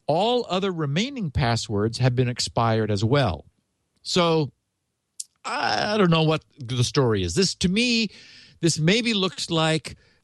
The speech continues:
um, a come on by the people who posted these saying, "Look, uh, here are some, some credentials that work." So imagine that,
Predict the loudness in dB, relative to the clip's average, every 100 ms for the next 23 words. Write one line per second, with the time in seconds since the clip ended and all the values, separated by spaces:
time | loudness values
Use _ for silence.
0 | -4 0 2 2 0 -4 _ _ _ -4
1 | -4 0 2 2 2 0 0 -2 -4 -6
2 | _ _ -2 0 2 0 0 0 -2 _
3 | _ 0 0 2 2 2 2 2 2 -2
4 | -4 -6 -2 0 2 0 -2 -4 -10 _
5 | -4 2 2 2 2 0 -2 -6 _ _
6 | -2 0 -2 -12 _ _ _ _ -2 0
7 | 0 -4 -2 0 2 0 -2 -2 0 -2
8 | -6 _ _ _ _ -4 0 0 0 0
9 | 2 2 -2 -2 -2 -4 -2 0 0 -6
10 | -8 0 2 0 -4 -4 0 0 0 -2
11 | -2 -2